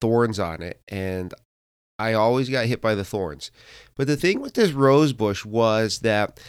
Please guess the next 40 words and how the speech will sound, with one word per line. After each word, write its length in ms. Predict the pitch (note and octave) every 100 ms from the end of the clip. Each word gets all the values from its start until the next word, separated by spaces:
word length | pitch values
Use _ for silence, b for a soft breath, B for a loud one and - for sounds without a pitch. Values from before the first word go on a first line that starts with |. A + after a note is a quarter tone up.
| B B
it 160 | B2+ -
never 540 | A#2+ B2+ A#2+ A#2+ F3
produced 800 | E3+ F3+ D3+ A#2+ A#2 A2 G2+ - -
roses. 580 | A2 A2 A2 E2 D2+ -
There 140 | B2
was 220 | B2 A#2+
never 320 | B2+ C3 D3+
any 260 | D3+ D#3 D3
flowers 760 | C3 - C3 A#2+ A#2+ A#2+ A2 G2
on 240 | E2+ D#2+
it. 100 | E2+ G#2
It 120 | G#2
was 240 | A2+ A2
just 360 | - B2+ A#2 -
the, 220 | A2+ E2+
the 120 | G#2
stems 560 | G2+ - A#2+ B2 B2+ G#2
and 240 | - G#2
the 80 | G2
thorns 560 | - B2 A#2+ A#2+ A#2 - B B B -
and 160 | C3+
some 320 | - A#2+ G#2+
leaves, 520 | G#2 G#2+ C#3+ G3+ - - b b
but 160 | C3 B2+
never, 680 | B2 C3 D3 G3+ G#3 G3+ -
like, 240 | C3+ B2+ -
the 120 | A2+
red 440 | G#2 A2 A#2 B2
roses 600 | G#2+ A2 A#2 A#2+ G2 F#2
that, 200 | G2+ G2+ G2+ - C3
that 160 | B2
you 100 | D#3
think 280 | C#3 A2 G#2
of 120 | A2
when 140 | A2+ A2+
you 80 |
hear 160 | A#2 A2+
a 40 |
rose 300 | A2 B2 D#3+
bush. 320 | - D#2+ D2